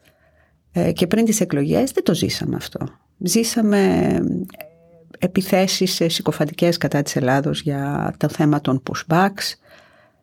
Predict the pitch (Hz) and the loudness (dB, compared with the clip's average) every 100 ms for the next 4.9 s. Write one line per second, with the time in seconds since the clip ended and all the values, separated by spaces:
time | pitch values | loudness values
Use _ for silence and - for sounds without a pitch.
0 | _ 175 160 156 - 170 - 165 160 - | _ -2 0 0 -2 -2 -4 -6 -2 2
1 | 170 165 175 185 170 165 160 160 151 143 | 2 2 2 2 0 0 -2 0 2 2
2 | 143 151 151 147 147 147 151 - 151 147 | 0 0 0 0 0 0 -2 2 2 4
3 | 143 151 147 - - 143 143 - 143 151 | 2 2 2 0 0 0 0 0 0 0
4 | - 143 147 143 139 - - - | 0 0 0 0 2 2 0 -2